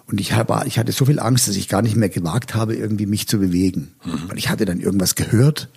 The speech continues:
Speaker 1: Vielleicht war es eine Ratte, die geraschelt hat.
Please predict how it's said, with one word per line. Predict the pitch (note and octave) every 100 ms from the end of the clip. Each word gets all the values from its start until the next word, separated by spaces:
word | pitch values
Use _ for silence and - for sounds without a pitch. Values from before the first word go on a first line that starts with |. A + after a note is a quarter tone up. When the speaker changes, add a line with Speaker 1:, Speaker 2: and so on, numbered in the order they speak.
| - - - - - - - -
Speaker 1:
Vielleicht | - F#2 F2
war | F#2
es | E2
eine | G#2
Ratte, | - A2 C3
die | A#2
geraschelt | G#2+ G2 F#2+ - A2+
hat. | A#2+ A#2+ -